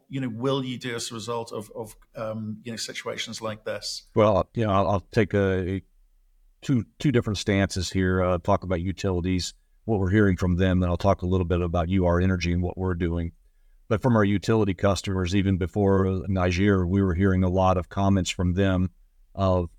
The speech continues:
Speaker 2: diversification. We're looking at more North American, Australian exposure, uh, less Kazakh,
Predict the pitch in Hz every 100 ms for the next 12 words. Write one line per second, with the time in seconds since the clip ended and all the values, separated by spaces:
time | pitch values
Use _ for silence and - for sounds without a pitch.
0 | - 101 92 98 - - - 82 - -
1 | - _ _ _ _ - 98 101 101 101
2 | 95 85 98 98 101 87 92 92 101 95
3 | 95 95 95 95 92 98 95 87 87 -
4 | 95 92 95 92 92 90 - - 98 98
5 | 127 123 _ - _ _ _ 92 92 90
6 | 90 87 85 85 95 92 - - _ -
7 | _ - 101 95 101 101